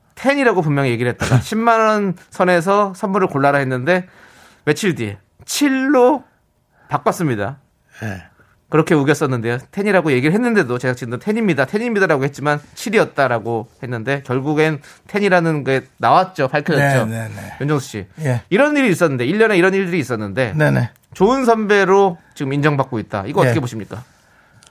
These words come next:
Speaker 2: 어, 그렇습니다. 어,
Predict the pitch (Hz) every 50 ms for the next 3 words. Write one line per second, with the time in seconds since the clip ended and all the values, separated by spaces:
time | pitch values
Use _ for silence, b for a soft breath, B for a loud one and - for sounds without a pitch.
0 | b b b b b _ - 151 151 156 151 147 143 143 143 139 139 139 139 139
1 | 139 139 135 135 135 131 131 127 120 B B B B B - 143 135 - 151 143
2 | 135 123 120 117 101 101 B B B B B B B B - - 117 117 120 120
3 | 127 127 131 123 107 104